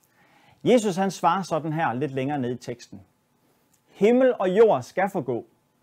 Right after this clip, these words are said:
men mine ord skal aldrig forgå. Men den dag eller time er der ingen, der kender. Hverken englene i himlene eller sønnen, men alene faderen." Så hvad er det, Jesus, han svarer her? Han bekræfter dem jo faktisk i,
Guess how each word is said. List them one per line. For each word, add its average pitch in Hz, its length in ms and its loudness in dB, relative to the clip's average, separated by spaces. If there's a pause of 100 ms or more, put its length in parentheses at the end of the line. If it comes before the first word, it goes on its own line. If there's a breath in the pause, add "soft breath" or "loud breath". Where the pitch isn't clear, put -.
(340 soft breath)
men 127 140 -2
mine 214 280 2
ord 180 300 0
skal 151 280 -8
aldrig 151 300 -6
forgå. 107 360 -14 (720 soft breath)
Men 120 240 -8
den 240 240 2
dag 220 280 0
eller 160 180 -2
time 185 600 -8
er 139 100 -6
der 147 100 -6 (180)
ingen, 202 380 -2
der 139 80 -4
kender. 107 440 -12 (420)
Hverken 220 500 0
englene 185 520 -2
i 139 40 -4
himlene 160 540 -4 (360)
eller 135 240 -8
sønnen, 131 560 -6 (120)
men 120 240 -8
alene 117 540 -10
faderen." 98 480 -14 (1500 soft breath)
Så - 140 -8
hvad 214 120 4
er 214 120 4
det, 202 180 2
Jesus, 185 220 -4
han 151 140 -4
svarer 139 280 -4
her? 110 160 -8 (340 soft breath)
Han 185 160 -2
bekræfter 233 460 0
dem 180 140 -2
jo 170 100 -2
faktisk 185 420 -4
i, 190 220 -6